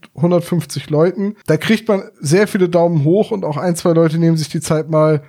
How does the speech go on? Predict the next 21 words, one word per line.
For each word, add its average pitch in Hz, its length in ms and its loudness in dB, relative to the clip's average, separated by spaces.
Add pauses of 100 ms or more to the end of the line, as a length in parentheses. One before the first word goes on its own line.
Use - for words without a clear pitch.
(300)
einen 185 120 -8
Kommentar 160 500 2
zu 180 120 -6
schreiben. 139 600 -4 (100)
So, 147 440 -2
äh, - 280 -16
irgendwie, 196 520 0 (260)
letztendlich 175 460 0
ist 190 180 0
mir 190 100 2
das 170 340 0
dann 165 220 0
doch 175 220 0
ziemlich 196 380 -2
egal, 156 340 2
wie 180 120 0
viele 220 280 0
Leute 147 300 2
das 147 180 -2
machen, 147 240 -2
weil 143 320 0